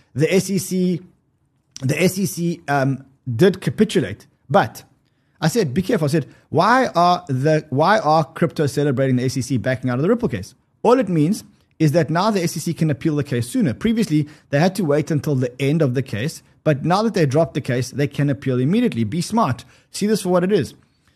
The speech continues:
Remember this. Gary Gensler knows that he may be out of a job if the Republicans win the elections.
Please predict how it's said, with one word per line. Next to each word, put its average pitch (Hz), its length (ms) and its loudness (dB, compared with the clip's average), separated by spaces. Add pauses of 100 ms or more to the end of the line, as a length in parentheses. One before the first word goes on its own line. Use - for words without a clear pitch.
(160)
Remember 254 320 4
this. 135 300 -2 (960)
Gary 220 300 4
Gensler 147 580 -2 (280)
knows 175 600 4
that 151 160 0
he 151 280 2
may 180 360 4
be 147 320 -2 (160)
out 160 220 2
of 147 140 0
a 143 60 2
job 123 420 0 (240)
if 139 140 0
the 143 120 4
Republicans 151 600 0
win 131 160 2
the 123 100 2
elections. - 500 -8